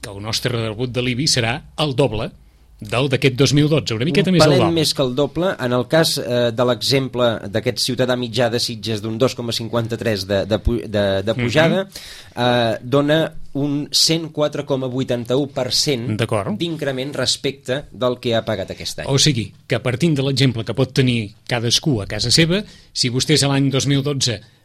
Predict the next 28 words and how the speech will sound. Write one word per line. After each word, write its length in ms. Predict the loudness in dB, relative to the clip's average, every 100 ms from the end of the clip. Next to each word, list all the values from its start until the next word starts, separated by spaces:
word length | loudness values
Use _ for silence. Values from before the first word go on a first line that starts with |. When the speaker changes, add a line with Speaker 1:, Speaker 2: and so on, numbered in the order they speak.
| -8
Speaker 1:
han 180 | -4 -2
pagat 380 | 0 0 -2 -16 _ _ _
tres-cents, 720 | -2 2 4 4 2 -2 -4 -10 _ _ -10
a 60 | -4
l'any 220 | 0 0
dos 140 | 0 0
mil 140 | 0
vint-i-dos 600 | 2 0 0 -2 -2 -4 -4
pagaran 380 | -2 0 0 0
sis-cents 540 | 2 2 2 2 0
i 60 | 0
una 80 | 0
miqueta 300 | -2 -2 -6
més. 220 | -6 -8 -8
Speaker 2:
Correcte. 380 | -4 -2 -2 -2
Speaker 1:
Eh? 300 | -4 -4 -6
Aquesta 240 | 0 2 4
Speaker 2:
O, 40 |
Speaker 1:
seria 220 | 4 6
Speaker 2:
o 20 | 6
el 40 |
Speaker 1:
la 60 | 4
Speaker 2:
nostre, 200 | 2 0 -2
Speaker 1:
història. 40 | 0
Speaker 2:
o 80 | 0
el 80 |
nostre 240 | 0 0 -2
exemple, 540 | 0 -2 0 -4 -6